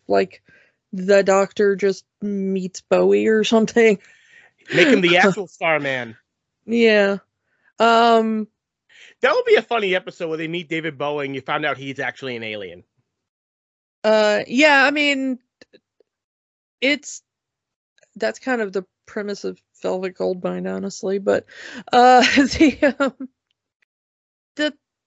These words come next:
Speaker 1: the thing is, is that this happened to be being filmed at the same time that Bowie was on his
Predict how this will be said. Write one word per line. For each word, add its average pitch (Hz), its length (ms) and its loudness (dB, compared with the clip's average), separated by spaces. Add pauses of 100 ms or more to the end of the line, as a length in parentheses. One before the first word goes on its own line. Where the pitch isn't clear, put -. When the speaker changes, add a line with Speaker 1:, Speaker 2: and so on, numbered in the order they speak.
(160)
Speaker 1:
the 294 100 -4
thing 392 260 -2
is, 339 240 -4
is 254 160 -6
that 240 460 4 (1300)
this 359 540 0 (320)
happened 277 520 -4
to 247 140 -8
be 233 160 -8
being 220 380 -4
filmed 196 640 -2
at 202 180 -4
the 208 80 -8
same 214 360 -4
time 185 600 -4
that 185 540 0 (180)
Bowie 202 520 0
was 196 240 2
on 190 480 -2
his 185 540 0